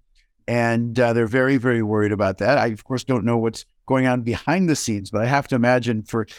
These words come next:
it to arrive at that public comment that there has been a, a great deal happening behind the scenes. Uh, we know that a number of members of Congress have also,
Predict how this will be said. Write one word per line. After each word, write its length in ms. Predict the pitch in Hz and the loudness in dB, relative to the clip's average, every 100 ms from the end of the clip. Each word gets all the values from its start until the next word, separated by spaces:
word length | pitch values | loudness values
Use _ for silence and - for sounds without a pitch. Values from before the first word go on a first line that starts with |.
| - | -6
it 140 | 135 | -4
to 140 | - 127 | 0 0
arrive 520 | 110 117 131 143 131 | 2 2 2 2 0
at 220 | 107 98 | -4 0
that 260 | 123 135 - | 2 2 0
public 400 | 131 117 110 - | -2 -2 -2 -4
comment 540 | - 202 139 104 107 _ _ _ | -2 2 2 0 -6 _ _ _
that 120 | 110 107 | -6 0
there 140 | 120 | 2
has 220 | 117 110 | 2 0
been 200 | - 107 | 0 0
a, 140 | 107 - | 0 0
a 100 | 107 | -2
great 260 | 101 117 110 | 0 -2 0
deal 200 | 117 104 | 0 2
happening 440 | 113 110 101 101 | 0 -2 -2 -2
behind 320 | 101 104 98 | -2 -2 0
the 60 | 95 | -2
scenes. 460 | - 120 113 107 - _ _ _ - | -2 -2 0 -4 -10 _ _ _ -2
Uh, 280 | 107 104 104 | 0 0 -2
we 260 | 107 123 | 0 0
know 180 | 123 117 | 4 2
that 140 | 113 107 | 2 0
a 60 | |
number 520 | 104 113 110 113 107 _ _ _ | 2 0 2 0 0 _ _ _
of 120 | 107 | -4
members 340 | 113 110 113 107 | 0 0 0 -2
of 120 | 110 | -4
Congress 520 | - 131 143 120 104 | -2 0 0 0 -2
have 120 | 113 - | -6 -2
also, 560 | 107 123 - 117 113 | 0 0 0 0 0